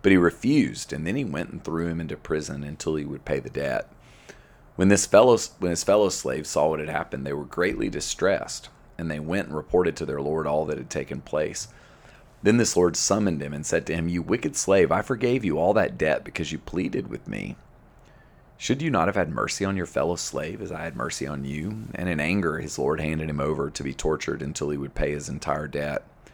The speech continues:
So my heavenly Father will also do to every one of you if you do not forgive your brother or sister from your heart. This is the word of the Lord. Thanks be to God. Lord, I just ask you to help us to hear Jesus.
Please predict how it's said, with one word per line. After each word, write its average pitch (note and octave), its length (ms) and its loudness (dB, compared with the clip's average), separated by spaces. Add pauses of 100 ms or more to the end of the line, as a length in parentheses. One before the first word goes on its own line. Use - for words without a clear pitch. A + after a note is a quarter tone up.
(220)
So G2 180 8
my F2+ 80 6
heavenly D#2+ 340 6
Father D#2 320 4
will C#2+ 140 0
also D2+ 300 0
do D2+ 180 -6
to C#2+ 100 -4
every E2 280 -2
one D#2 180 -6
of D2 100 -10
you D2 220 -8
if C#2+ 140 -14
you C#2+ 100 -6
do C#2+ 160 -6
not C#2+ 180 -6
forgive D2 380 -6
your D2+ 120 -2
brother D2+ 360 -2
or - 160 -6
sister D2+ 400 -8
from C#2+ 340 -8
your D2 220 -6
heart. - 580 -6 (260)
This E2 200 -6
is E2 120 -4
the - 60 0
word E2+ 220 2
of D2+ 60 -2
the D#2 40 0
Lord. F#2 460 0 (500)
Thanks E2+ 220 -8
be E2+ 140 -4
to D#2+ 80 0
God. C#2+ 540 -2 (840)
Lord, G#2 160 8
I F2+ 60 10
just F2 200 0
ask D#2+ 220 2
you E2+ 60 0
to D2 80 0
help D#2 240 0
us D#2 100 -4
to D2+ 100 -8
hear D2 200 -4
Jesus. D2 580 -8